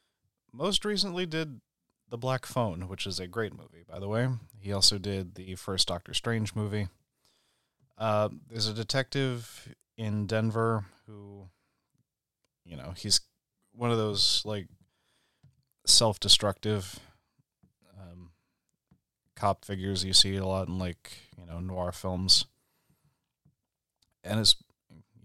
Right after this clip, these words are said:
he occasionally takes some of the drugs that he confiscates. He's got kind of a fraught relationship with his family. And his personal life begins to unravel even further when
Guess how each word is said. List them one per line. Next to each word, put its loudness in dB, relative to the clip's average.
he -8
occasionally 0
takes 4
some 6
of -2
the -2
drugs -2
that -2
he -2
confiscates. 4
He's 0
got -2
kind -6
of -6
a -8
fraught -2
relationship -6
with -14
his 6
family. -2
And -14
his 2
personal 4
life 4
begins 4
to 0
unravel 0
even -6
further -6
when -4